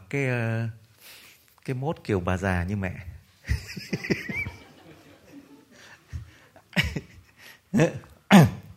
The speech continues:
Rồi nó bắt đầu phiền não. Nó tùm lum hết á. Nhưng mà bây giờ mình mới biết rằng là thực ra tất cả mấy cái đó nó là những cái rắc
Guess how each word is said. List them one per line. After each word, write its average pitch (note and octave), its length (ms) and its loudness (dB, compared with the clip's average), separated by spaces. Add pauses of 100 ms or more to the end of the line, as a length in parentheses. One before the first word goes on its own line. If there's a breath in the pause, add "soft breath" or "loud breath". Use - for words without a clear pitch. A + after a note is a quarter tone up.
(1500 loud breath)
Rồi A#2 120 6
nó A#2+ 60 8
bắt D#3+ 120 10
đầu C3+ 120 10
phiền A2 240 6
não. G#2+ 240 0 (800 soft breath)
Nó F#3 120 2
tùm D#3 160 4
lum D3+ 200 10
hết F3+ 140 6
á. G3 160 2 (160)
Nhưng D#3 140 -2
mà C3 80 4
bây C#3 140 4
giờ B2+ 180 10
mình A2+ 160 8
mới D3 100 4
biết F3+ 220 6
rằng C3 120 4
là G2 100 4
thực - 260 2
ra C#3+ 140 0
tất G3+ 200 -4
cả G#2 140 2
mấy G#2 180 0
cái D#3 80 -2
đó D3+ 220 -4
nó F3+ 180 -4
là G#2 140 -2
những G#2 120 -4
cái E3 100 -2
rắc G#3 160 -4